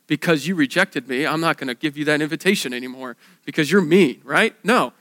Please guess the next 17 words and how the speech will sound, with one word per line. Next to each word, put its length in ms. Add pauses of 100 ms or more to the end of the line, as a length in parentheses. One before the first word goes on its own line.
(160)
he 140
leaves 340
it 240
open 420 (920)
just 180
because 260
they 140
don't 100
want 120
anything 260
to 80
do 120
with 140
him. 80
Because 240
why? 180
When, 260